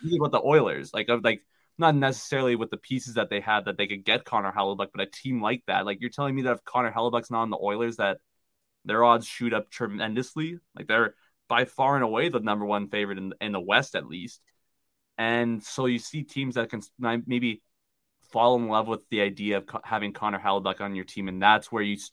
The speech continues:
drive up a bidding war, and you have the ability to extract maximum assets from a team,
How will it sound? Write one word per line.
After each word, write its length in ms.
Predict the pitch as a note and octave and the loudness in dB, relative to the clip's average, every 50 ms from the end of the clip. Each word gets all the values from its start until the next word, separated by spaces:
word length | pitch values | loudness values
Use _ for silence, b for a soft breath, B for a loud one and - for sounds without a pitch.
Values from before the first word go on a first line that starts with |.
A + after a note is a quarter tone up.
| _ B2 | _ -8
drive 280 | A2 A#2+ G#2 G#2+ G#2+ | -2 0 0 0 0
up 100 | G2+ F#2 | -4 -8
a 40 | G2 | -10
bidding 400 | F2+ - A2 G#2+ G#2 G#2 G2+ G2 | -6 -2 0 0 0 0 -2 -4
war, 300 | F2+ F#2 F#2 F2+ F2+ - _ _ _ _ _ _ _ - | -4 -4 -4 -4 -4 -6 _ _ _ _ _ _ _ -6
and 120 | G#2+ G#2 | -4 -2
you 80 | G2+ G#2 | -2 -2
have 120 | A2+ G#2+ | -2 0
the 100 | A2 G#2+ | 0 -2
ability 520 | G2+ G2 G2 A2 G2+ G#2 G#2+ G#2 G#2 G2+ | -2 -2 0 2 2 2 2 0 -2 -4
to 300 | - - A2+ G2+ F#2 E2+ - | -4 -2 -2 -2 0 -2 -4
extract 560 | - - - - - - A#2+ A2 G#2 - - | -10 -14 -14 -12 -4 0 2 2 2 0 -2
maximum 520 | A2+ G2+ G2+ G#2+ A2+ - - B2 G#2+ G2+ F#2 | 0 4 4 4 4 2 -2 -4 -4 -4 -2
assets 500 | F#2 G2 G2 G2 G#2 - - G#2 - - | 2 4 4 4 4 2 -4 -8 -8 -8
from 180 | - G#2 F#2 | -8 -8 -8
a 40 | F2+ | -8
team, 380 | - - - F#2+ F#2 F#2+ G2 | -10 -12 -12 -10 -8 -8 -8